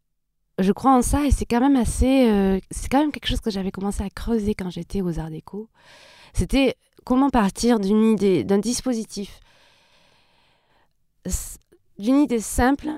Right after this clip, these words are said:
un di-, un, et de, de, de mettre en lumière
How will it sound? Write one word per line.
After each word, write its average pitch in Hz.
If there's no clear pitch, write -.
un 208
di-, -
un, 170
et 233
de, 208
de, 196
de 208
mettre 262
en 254
lumière 262